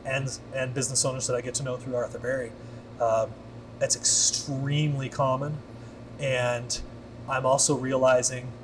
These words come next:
as I have friends who are, are interested in starting things, and they may have,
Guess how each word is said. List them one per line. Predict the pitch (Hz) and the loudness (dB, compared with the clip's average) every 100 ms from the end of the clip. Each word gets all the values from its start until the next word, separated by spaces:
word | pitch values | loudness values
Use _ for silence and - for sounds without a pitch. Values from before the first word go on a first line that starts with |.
| - - - | -14 -14 -2
as | 196 208 | 6 10
I | |
have | 180 165 - | 10 8 8
friends | 160 156 151 | 8 8 4
who | 165 | 4
are, | 143 127 - - - - | 2 0 -6 -12 -14 2
are | 156 143 | 2 2
interested | 151 147 - 151 | 0 -2 0 0
in | 135 | 0
starting | 135 - 143 139 139 | -2 6 6 6 0
things, | 151 139 143 139 | -2 0 0 -2
and | 131 | -2
they | 127 | -4
may | 131 131 | -6 -6
have, | 123 135 131 | -4 2 2